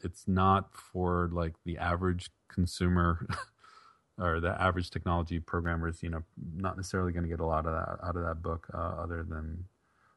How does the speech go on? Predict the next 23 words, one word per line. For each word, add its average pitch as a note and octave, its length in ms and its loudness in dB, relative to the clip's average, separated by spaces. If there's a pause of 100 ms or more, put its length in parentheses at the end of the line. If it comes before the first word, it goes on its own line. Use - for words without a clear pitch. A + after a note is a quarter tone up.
(100)
maybe E2 260 -2
things E2+ 320 -2
that D#2+ 140 -4
they E2 100 -4
can E2 140 -6
pass E2 300 -4
along D#2+ 300 -4
up E2 120 -8
the - 120 -20
chain. E2 440 -6 (720)
Uh, F2 220 0
but F2+ 200 -2
we G#2+ 200 4
do G#2 340 0
see G#2 220 0
it G2+ 80 4
as F#2+ 160 6
our F2+ 100 6
contribution F2 840 2
to E2+ 500 -2 (880)
trying F#2+ 260 4
to F2 80 4
create, F2 360 0